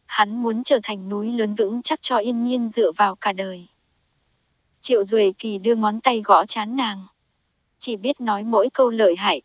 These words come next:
không biết đổi từ khác sao?" Yên Nhiên cười vui vẻ. "Muội chỉ muốn nói lợi hại, không muốn nói từ khác."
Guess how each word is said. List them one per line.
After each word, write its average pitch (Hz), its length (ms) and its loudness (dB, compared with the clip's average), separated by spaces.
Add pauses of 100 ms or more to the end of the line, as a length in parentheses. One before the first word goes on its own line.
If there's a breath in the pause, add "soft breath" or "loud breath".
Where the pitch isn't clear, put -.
không 247 280 -2
biết 302 160 -4
đổi 214 320 2
từ 208 120 -4
khác 277 240 -4
sao?" 226 400 -8 (1120)
Yên 233 260 -2
Nhiên 240 260 0
cười 208 240 2
vui 233 240 -2
vẻ. 196 300 -6 (800)
"Muội 208 300 4
chỉ 220 160 -2
muốn 202 280 -4
nói 220 220 0
lợi 254 220 6
hại, 196 260 -2 (100)
không 233 280 -4
muốn 226 200 -4
nói 214 300 -2
từ 247 140 -2
khác." 247 300 -6